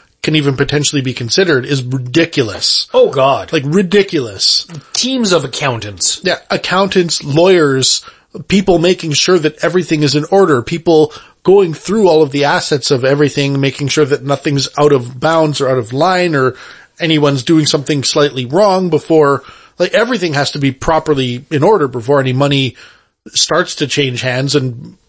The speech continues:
Speaker 1: you're not gonna announce anything before anything is finalized, so.
Speaker 2: And then, of course, there's government, uh, regulations perhaps that you have to deal with, or filings that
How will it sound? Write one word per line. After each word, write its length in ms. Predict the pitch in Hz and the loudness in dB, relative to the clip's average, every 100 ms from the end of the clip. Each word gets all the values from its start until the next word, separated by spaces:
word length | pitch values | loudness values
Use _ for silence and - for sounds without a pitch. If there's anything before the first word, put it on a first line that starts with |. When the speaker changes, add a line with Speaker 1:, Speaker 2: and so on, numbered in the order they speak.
| - | -4
Speaker 1:
you're 100 | 185 | -2
not 140 | 196 202 | 0 0
gonna 160 | 151 143 | -2 -2
announce 360 | 135 160 202 | 0 0 0
anything 320 | 139 127 127 131 | -2 -2 -4 -4
before 500 | 131 - 143 127 - - - _ _ _ _ - | -2 2 2 2 -2 -14 -20 _ _ _ _ -4
anything 440 | 170 151 - 135 | 0 0 0 -2
is 260 | 123 117 - | -2 -2 -4
finalized, 800 | - 131 175 139 101 107 160 - - | -4 -2 0 0 -2 -2 0 0 -2
so. 1200 | - 139 123 117 110 104 104 101 104 101 107 - - - - | 0 2 2 0 -2 -4 -6 -8 -8 -8 -10 -10 -16 -12 -4
Speaker 2:
And 180 | 175 | 0
then, 200 | 190 170 147 | 0 0 -4
of 100 | - | -2
course, 200 | 139 131 | -2 0
there's 240 | 127 113 | -2 -2
government, 640 | 135 165 170 160 143 - | 0 0 0 -2 -2 0
uh, 500 | 151 143 139 139 156 | 2 0 0 -4 -8
regulations 720 | 143 156 151 151 147 160 151 139 | 0 0 2 0 0 -2 -4 -4
perhaps 300 | 147 131 - | -4 -4 -4
that 120 | 143 | -4
you 60 | 135 | -4
have 100 | 127 | -4
to 80 | |
deal 220 | 135 151 151 | -4 0 0
with, 220 | 147 151 | 0 -2
or 240 | 147 127 110 | -4 -2 -2
filings 480 | 139 143 143 143 | -2 -2 -2 -4
that 220 | - 131 | -2 -4